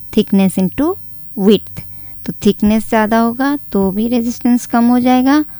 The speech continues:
और width कम, ज़्यादा होगा, तो भी resistance कम हो जाएगा। और एक चीज़ के ऊपर resistance depend करता है, वो है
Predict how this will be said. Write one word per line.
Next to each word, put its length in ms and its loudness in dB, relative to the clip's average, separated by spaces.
और 280 2
width 300 2
कम, 360 -2
ज़्यादा 360 4
होगा, 300 0
तो 240 -2
भी 220 -2
resistance 640 -4
कम 160 2
हो 200 0
जाएगा। 480 -6
और 220 2
एक 140 -2
चीज़ 280 0
के 80 2
ऊपर 260 2
resistance 560 -2
depend 300 4
करता 300 0
है, 180 4
वो 280 4
है 240 6